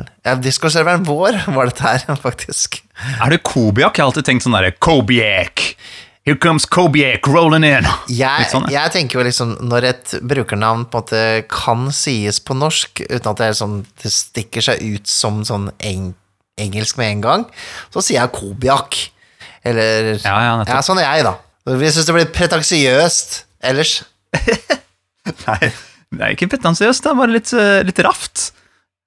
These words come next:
Speaker 2: Altså, jeg har jo en onkel som heter, eh, Jack, så jeg, det blir jo onkel, en onkel Kobiak blir det her da, i så fall.
Speaker 1: Ja, ja, ikke sant?
Speaker 2: I litt samme stil.
Speaker 1: <laughs>
Speaker 2: Ja.
Speaker 1: Um,
Speaker 2: Men han,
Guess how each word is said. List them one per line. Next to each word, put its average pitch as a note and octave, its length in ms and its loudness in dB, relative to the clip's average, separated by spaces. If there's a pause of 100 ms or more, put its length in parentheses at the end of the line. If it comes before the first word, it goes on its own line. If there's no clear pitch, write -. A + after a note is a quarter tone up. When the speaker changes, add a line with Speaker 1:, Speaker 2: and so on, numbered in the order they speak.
Speaker 2:
Altså, E3 320 4
jeg D#3 120 4
har D3 220 6
jo D3 180 6
en D3+ 140 4
onkel C3+ 320 0
som D#3 80 2
heter, C#3 480 2
eh, C3+ 80 4
Jack, - 380 -2
så D#3 120 0
jeg, C#3+ 220 -2
det C#3 180 -4
blir C3+ 140 0
jo D3+ 100 2
onkel, D3+ 460 0
en F#3 220 0
onkel G3 260 2
Kobiak B3+ 640 0
blir C3+ 180 0
det A2+ 80 2
her G2+ 100 2
da, F2+ 120 2
i F#2 60 -4
så - 120 -4
fall. G2+ 100 -2
Speaker 1:
Ja, E3 280 2 (100)
ja, D#3+ 180 2
ikke F3+ 220 -4
sant? D#3+ 220 0
Speaker 2:
I C3 80 2
litt C#3 200 0
samme B2 240 2
stil. E3+ 260 2
Speaker 1:
<laughs> - 40 -14 (280)
Speaker 2:
Ja. - 160 -2 (1080)
Speaker 1:
Um, C3 220 -2
Speaker 2:
Men E3 140 4
han, G3+ 240 4